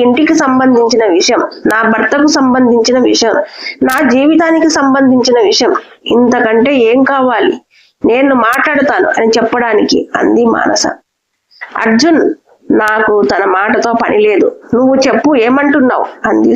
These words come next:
సుగుణ. ఇంకా నేను అనడానికి ఏముంది సుగుణ, మానస చెప్పిందిగా, నీకు నీ జీవితం ముఖ్యం, నీ కడుపున పుట్టిన నీ కూతురి జీవితం కూడా చాలా ముఖ్యం. ఇప్పుడు నీ కడుపులో ఉన్న బిడ్డ ఎంత ముఖ్యమో నీ గురించి ఏమీ తెలియకుండా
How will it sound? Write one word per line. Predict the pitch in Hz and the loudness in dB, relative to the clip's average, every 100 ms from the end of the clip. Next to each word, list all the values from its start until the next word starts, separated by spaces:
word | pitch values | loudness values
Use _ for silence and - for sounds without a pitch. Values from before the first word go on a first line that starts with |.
| - | 0
సుగుణ. | - 98 - - _ - - - 277 | 0 0 -2 -6 _ -20 -18 -4 0
ఇంకా | 311 330 294 | 2 2 0
నేను | 294 302 - | 0 0 -2
అనడానికి | 254 285 311 320 302 233 | -2 -2 0 2 2 2
ఏముంది | 247 285 277 294 | 2 2 2 2
సుగుణ, | - - 208 359 370 - - - - 240 | 2 0 0 -2 -2 -10 -20 -8 -2 0
మానస | 240 302 302 294 | 0 0 0 0
చెప్పిందిగా, | 285 294 294 294 311 403 415 381 - 262 | 0 0 2 2 2 2 0 -2 0 2
నీకు | 285 269 247 | 2 2 2
నీ | 247 226 220 | 2 2 2
జీవితం | 240 285 311 294 | 2 2 2 2
ముఖ్యం, | 214 - 254 320 - - 226 | 2 0 -2 -2 -4 0 2
నీ | 240 240 | 2 0
కడుపున | 220 233 269 262 | 0 2 2 2
పుట్టిన | 240 254 247 214 | 0 0 2 2
నీ | 214 202 | 2 2
కూతురి | 220 226 240 214 | 0 2 2 2
జీవితం | 220 226 226 254 - _ _ | 2 2 0 0 -4 _ _
కూడా | 208 208 269 269 | 0 0 0 0
చాలా | - - 226 | -2 -2 -2
ముఖ్యం. | 233 - 190 - - - - - - - 262 | -2 -2 -4 -4 -8 -20 -20 -16 -16 -2 0
ఇప్పుడు | 277 285 311 | 2 2 2
నీ | 294 285 | 2 0
కడుపులో | 262 262 302 320 | 0 0 2 2
ఉన్న | 302 254 214 | 2 2 0
బిడ్డ | 202 262 240 | 0 2 2
ఎంత | 220 247 | 0 0
ముఖ్యమో | 247 247 247 294 403 370 784 - - 247 | 0 0 0 0 0 -2 -6 -12 -6 0
నీ | 254 330 262 | 2 2 2
గురించి | 311 339 349 311 247 | 2 2 4 2 2
ఏమీ | 277 302 277 | 2 2 0
తెలియకుండా | 254 262 262 269 | 0 2 2 2